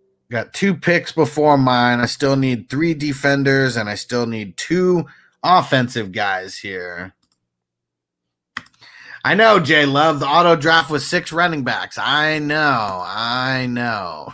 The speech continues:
<laughs> I didn't, I, I didn't think that too many of those guys would get drafted, but it's just gonna, it's gonna make it to where a lot, some defenders, um,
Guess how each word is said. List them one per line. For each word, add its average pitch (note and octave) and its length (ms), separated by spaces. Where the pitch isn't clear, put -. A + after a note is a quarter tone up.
<laughs> - 800
I E3+ 100
didn't, G3+ 240
I, F3+ 120
I F#3+ 160
didn't G3+ 240
think G3+ 220
that E3 200
too F#3+ 120
many F3+ 240
of D#3 120
those D#3 240
guys D3 320
would C#3+ 240
get D3 180
drafted, C#3+ 480
but B2 260
it's D#3+ 140
just G3 220
gonna, C#3+ 460
it's F3 160
gonna A3+ 200
make G3+ 240
it G3+ 180
to F#3 80
where F#3 220
a E3+ 100
lot, E3 300
some D#3+ 180
defenders, C#3+ 840
um, A#2 500